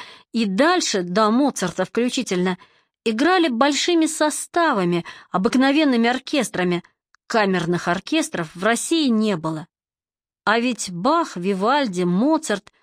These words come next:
все композиторы эпохи барокко писали именно для камерного.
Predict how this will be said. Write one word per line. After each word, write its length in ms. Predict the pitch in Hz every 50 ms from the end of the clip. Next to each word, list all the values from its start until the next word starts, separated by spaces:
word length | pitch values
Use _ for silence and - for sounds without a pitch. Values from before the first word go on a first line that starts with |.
| _ _ _ _ _ _
все 380 | - - - - - 320 339 320
композиторы 760 | 330 226 208 202 - 233 233 233 240 302 277 - 220 208 208
эпохи 300 | 202 - 285 262 - 233
барокко 800 | 202 175 185 190 196 208 233 294 339 - _ _ - 262 269 - - - - _ _ _ _ -
писали 480 | 233 208 - - 262 269 285 277 269 269 - -
именно 380 | 247 254 262 262 262 254 254 226
для 180 | 233 254 254
камерного. 760 | - - - 294 294 277 233 180 165 165 165 165 156 156 160